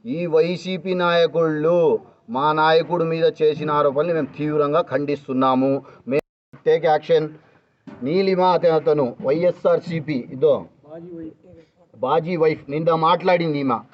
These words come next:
ఈమె ఎవరికి ఓటేసింది? ఈమె తిరిగింది ఎవరితో? చైతన్య గారి భార్యతో, అన్న చైతన్య గారి భార్యతో తిరిగింది. ఈమె ఎవరు?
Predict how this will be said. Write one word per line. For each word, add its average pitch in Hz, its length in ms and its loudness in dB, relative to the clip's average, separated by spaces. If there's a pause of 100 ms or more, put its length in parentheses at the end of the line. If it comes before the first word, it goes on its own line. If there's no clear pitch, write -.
(200)
ఈమె 175 200 0
ఎవరికి 185 280 2
ఓటేసింది? 185 1000 -2 (360)
ఈమె 175 200 0
తిరిగింది 196 440 0
ఎవరితో? 190 680 2 (300)
చైతన్య 190 380 0
గారి 170 240 2
భార్యతో, 151 580 0 (200)
అన్న 175 380 -2
చైతన్య 180 340 0
గారి 160 220 2
భార్యతో 156 420 0
తిరిగింది. 131 520 -4 (1400)
ఈమె 170 220 -2
ఎవరు? 185 560 4